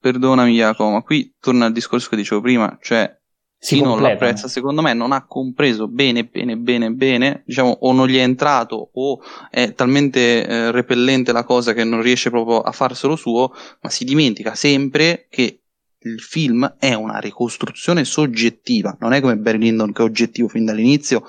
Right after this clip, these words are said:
Speaker 1: con un narratore e tutto il resto. Il narratore, la, la differenza principale è che il narratore è onnisciente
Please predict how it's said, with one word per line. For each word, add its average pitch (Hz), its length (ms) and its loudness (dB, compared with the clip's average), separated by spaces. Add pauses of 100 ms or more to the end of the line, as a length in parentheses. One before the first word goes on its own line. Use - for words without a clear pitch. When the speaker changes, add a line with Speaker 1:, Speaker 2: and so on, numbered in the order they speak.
(600)
Speaker 1:
con 123 160 2
un 113 120 4
narratore 113 580 4
e 123 40 -2
tutto - 240 -10
il 107 60 -6
resto. - 500 -14 (220)
Il 123 100 0
narratore, 120 760 0
la, - 200 -18
la 123 80 0
differenza 131 500 0
principale 131 480 -2
è 113 60 -6
che - 80 -12
il 110 60 -8
narratore 110 360 -6
è - 20 0
onnisciente 127 920 -2